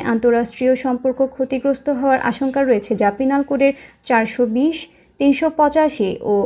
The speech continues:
একশো নয় ধারার অপরাধ। নয় এপ্রিল রাতে মেঘনাকে রাজধানীর বসুন্ধরা বাসা থেকে আটক করে হেফাজতে নেয় ঢাকা মহানগর পুলিশের গোয়েন্দা শাখা। স্বরাষ্ট্র মন্ত্রণালয়ের আদেশ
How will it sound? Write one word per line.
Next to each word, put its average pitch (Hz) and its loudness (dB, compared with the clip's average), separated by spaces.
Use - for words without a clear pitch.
একশো 233 -6
নয় 233 2
ধারার 233 0
অপরাধ। - -4
নয় 330 6
এপ্রিল 370 0
রাতে 294 4
মেঘনাকে 226 0
রাজধানীর 226 0
বসুন্ধরা 285 2
বাসা 285 2
থেকে 285 -2
আটক 240 2
করে 240 0
হেফাজতে 277 0
নেয় 294 4
ঢাকা 254 0
মহানগর 247 2
পুলিশের 247 0
গোয়েন্দা 285 2
শাখা। 214 -6
স্বরাষ্ট্র 233 0
মন্ত্রণালয়ের 247 2
আদেশ 269 2